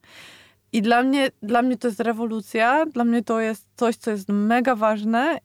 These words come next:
i dla mnie to jest coś, co, o czym należy mówić głośno, że to nie jest tak, że jak będziesz szczupły, żylasty, umieśniony, super wysportowany, to, że będziesz najzdrowszą wersją siebie. Bo też wiemy o tym, że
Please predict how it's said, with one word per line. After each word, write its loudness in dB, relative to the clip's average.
i -4
dla 2
mnie 0
to -2
jest -6
coś, -2
co, -6
o -4
czym -6
należy 0
mówić -4
głośno, -4
że -2
to -4
nie 4
jest -2
tak, 2
że -6
jak -6
będziesz -6
szczupły, -4
żylasty, -2
umieśniony, -2
super -2
wysportowany, -2
to, 0
że -4
będziesz 0
najzdrowszą -4
wersją -6
siebie. -6
Bo -6
też -6
wiemy 2
o 0
tym, -2
że -2